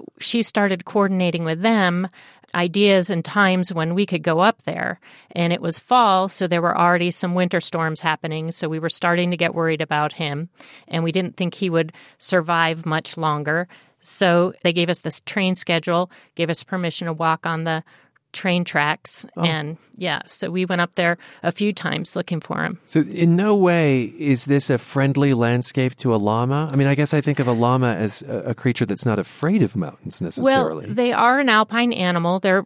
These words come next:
Speaker 1: they're native to the Andes in South America, but they're a domesticated animal, and this was a juvenile.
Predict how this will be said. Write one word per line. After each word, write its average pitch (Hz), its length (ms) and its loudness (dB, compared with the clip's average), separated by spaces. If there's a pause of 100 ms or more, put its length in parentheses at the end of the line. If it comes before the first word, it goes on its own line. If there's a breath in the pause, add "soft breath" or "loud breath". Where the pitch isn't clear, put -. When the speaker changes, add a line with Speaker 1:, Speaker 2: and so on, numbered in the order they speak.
(120)
Speaker 1:
they're 185 200 -2
native 180 420 0
to - 140 -6
the 185 100 -2
Andes 180 500 -4 (240)
in 180 260 -2
South 175 280 0
America, 185 540 0 (420 loud breath)
but 190 220 0
they're 247 180 4
a 240 80 4
domesticated 180 800 -2
animal, 151 500 -6
and 180 180 -2
this 202 200 0
was 196 140 -4
a 190 60 0
juvenile. 160 680 -2